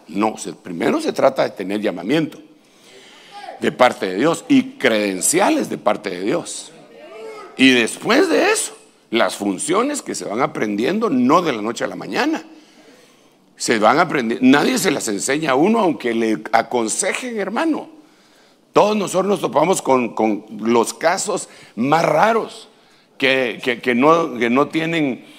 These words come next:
eh, precedentes, que no, no hay antecedentes. Por ejemplo, ¿quién de ustedes tenía precedente de cómo debíamos de, de proceder en el, hace dos años, tres años, en el tiempo de la pandemia? ¿Quién tenía experiencia en pandemias?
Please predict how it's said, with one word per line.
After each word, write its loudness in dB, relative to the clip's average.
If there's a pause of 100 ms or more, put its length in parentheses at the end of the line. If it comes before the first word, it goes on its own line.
(180)
eh, -2
precedentes, 0
que -2
no, 0 (140)
no 2
hay 2
antecedentes. -2 (640)
Por 6
ejemplo, 4
¿quién 0
de -2
ustedes 0
tenía -4
precedente -4
de -6
cómo -2
debíamos 0
de, 2 (320)
de 4
proceder 2 (240)
en 0
el, -2
hace 2
dos 0
años, -2
tres -4
años, -2
en -4
el -6
tiempo -6
de 0
la 0
pandemia? -2 (640)
¿Quién 2
tenía 2
experiencia 0
en -4
pandemias? -2